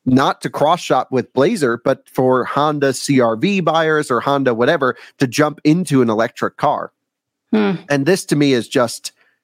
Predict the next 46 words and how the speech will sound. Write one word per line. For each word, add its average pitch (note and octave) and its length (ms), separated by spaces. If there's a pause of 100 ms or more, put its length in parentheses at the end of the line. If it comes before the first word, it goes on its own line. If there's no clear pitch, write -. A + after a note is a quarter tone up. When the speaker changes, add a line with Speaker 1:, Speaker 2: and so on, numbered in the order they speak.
(360)
Speaker 2:
Adding G3 300
a G3 40
Speaker 1:
crazy. F#3+ 200
Speaker 2:
level F#3+ 300
of F#3 140
complication. F#3+ 1040 (220)
So A#3+ 240
do A3 100
you A3 40
Speaker 1:
It's G#3+ 60
Speaker 2:
think A3 160
they A3 80
Speaker 1:
just A3 100
Speaker 2:
should G#3 100
just A3+ 140
have G3 160
one G3 240
option? F4 420 (380)
Speaker 1:
One G3+ 240
option. A#3 260
Speaker 2:
Adam G#3+ 240
Speaker 1:
And D#3+ 80
just B3 180
give A3 180
everything G#3+ 480
to C#3 120
someone, A2+ 400 (100)
or A#3 280
don't A3 280
give G#3+ 140
anything G3+ 380
at F#3+ 80
all. F#3 340
Like, C#3 320 (1080)
I F3 120
don't G3+ 160
know. E3 240 (160)
It's, D#3+ 220
Speaker 2:
An A3 100
Speaker 1:
it's A3 80
Speaker 2:
option A3+ 220
Speaker 1:
like - 40
Speaker 2:
that G3+ 120
includes B3+ 460
at-home A3+ 360
charging G#3 600